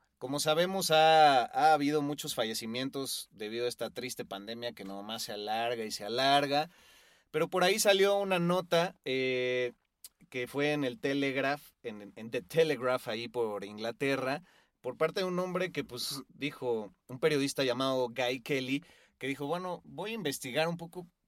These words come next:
pues, qué diablos es lo que hace inmortales, nada más y nada menos que a sus satánicas majestades, los Rolling Stones". Porque, pues, como todos sabemos, ya andan rondando los ochenta,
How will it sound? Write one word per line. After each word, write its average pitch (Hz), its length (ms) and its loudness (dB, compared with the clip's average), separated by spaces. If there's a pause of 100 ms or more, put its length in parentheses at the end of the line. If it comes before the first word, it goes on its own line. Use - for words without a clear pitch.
pues, - 180 -14
qué 165 220 -4
diablos 156 480 2
es 143 100 -6
lo 147 140 -4
que 127 120 -2
hace 139 220 -2
inmortales, 127 960 -4
nada 139 260 -4
más 135 320 -6
y 110 80 -12
nada 123 180 -6
menos 123 280 -10
que 104 160 -10
a 92 160 -12 (460)
sus - 320 -6
satánicas 156 920 0
majestades, 127 1000 -6 (280)
los 110 300 -8
Rolling 123 360 -2
Stones". 98 500 -10 (480)
Porque, 143 320 -2
pues, - 200 -4
como 160 220 -6
todos 185 240 2
sabemos, 107 500 -6
ya 123 640 0
andan 131 320 -4
rondando 123 420 -6
los 110 240 -8
ochenta, 131 760 -2